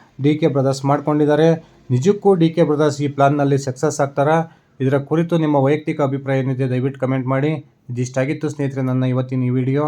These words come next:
ನಾನು ಕೊಟ್ಟಿರ್ತಕ್ಕಂಥ ಮಾಹಿತಿ ನಿಮ್ಗೆ ಇಷ್ಟ ಆಗಿದ್ರೆ ಈ ವಿಡಿಯೋಗೆ ಲೈಕ್ ಮಾಡಿ, ಶೇರ್ ಮಾಡಿ, ಕಾಮೆಂಟ್ ಮಾಡಿ.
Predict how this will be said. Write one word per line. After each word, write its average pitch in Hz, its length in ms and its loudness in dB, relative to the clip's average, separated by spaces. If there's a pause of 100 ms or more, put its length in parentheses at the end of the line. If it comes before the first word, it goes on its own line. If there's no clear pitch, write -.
(400)
ನಾನು 120 100 -4
ಕೊಟ್ಟಿರ್ತಕ್ಕಂಥ 139 600 -2
ಮಾಹಿತಿ 127 320 0
ನಿಮ್ಗೆ 127 220 -2
ಇಷ್ಟ 127 180 -6
ಆಗಿದ್ರೆ 139 360 -2 (360)
ಈ 127 100 -2
ವಿಡಿಯೋಗೆ 123 380 0
ಲೈಕ್ 139 280 -2
ಮಾಡಿ, 143 380 0
ಶೇರ್ 127 340 -4
ಮಾಡಿ, 131 360 -2
ಕಾಮೆಂಟ್ 120 360 -4
ಮಾಡಿ. 127 240 -2